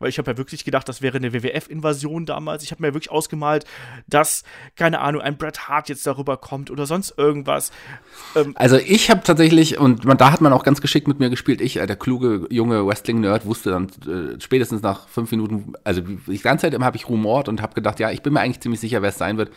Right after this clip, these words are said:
Speaker 2: nämlich einer der Gegner.“ Und dann war es mir irgendwie klar, ich wusste es ganz genau, die W C W kann mich nicht verarschen, es wird Lex Luger sein, weil den hat man ja relativ früh aus dem Match genommen.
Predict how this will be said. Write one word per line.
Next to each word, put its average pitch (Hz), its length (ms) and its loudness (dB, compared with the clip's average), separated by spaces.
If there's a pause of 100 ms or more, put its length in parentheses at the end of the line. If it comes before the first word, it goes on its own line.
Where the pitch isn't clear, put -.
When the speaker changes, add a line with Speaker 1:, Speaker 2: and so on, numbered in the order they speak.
(200)
Speaker 2:
nämlich 104 200 -6
einer 104 160 -4
der 95 120 -2
Gegner.“ 107 320 -2
Und 90 160 -6
dann 107 160 -2
war 92 100 2
es - 100 -4
mir 104 120 -2
irgendwie 92 220 -4
klar, 90 280 -2
ich - 140 -8
wusste 101 180 -8
es 90 80 -12
ganz 87 200 -8
genau, 87 280 -6 (220)
die 98 140 -4
W 92 120 -4
C - 140 -8
W 92 80 -4
kann 98 140 -4
mich 98 60 -2
nicht 92 100 -6
verarschen, 87 220 -6
es 95 60 -8
wird 113 140 -2
Lex - 180 -6
Luger 190 200 -2
sein, 80 200 -6
weil 87 100 -4
den 95 100 -4
hat - 100 -6
man 113 140 -4
ja 104 60 0
relativ 117 340 0
früh 131 160 0
aus 110 80 -2
dem 123 100 2
Match 123 200 -2
genommen. 113 300 -2